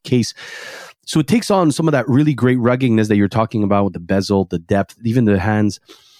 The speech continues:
that is found in the three hundred. And then they brought it into our two hundred, which is a little bit more than the Skin Diver that you had in the S P B one four three. That's about fifteen hundred bucks, et cetera. Um, and it comes in with that nice G M T movement.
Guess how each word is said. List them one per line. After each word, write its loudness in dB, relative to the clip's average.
that 0
is 0
found 0
in 2
the 2
three 0
hundred. 0
And 2
then 2
they 2
brought 2
it 2
into 0
our 2
two 0
hundred, 2
which -2
is -6
a 2
little 2
bit 0
more 2
than 0
the 0
Skin 0
Diver 2
that -2
you 2
had 0
in 2
the 2
S -2
P -4
B 0
one -2
four -8
three. 0
That's -2
about -4
fifteen -8
hundred -6
bucks, -8
et -12
cetera. -2
Um, -2
and 2
it 0
comes 0
in 2
with 0
that 0
nice 0
G -2
M 0
T 0
movement. 2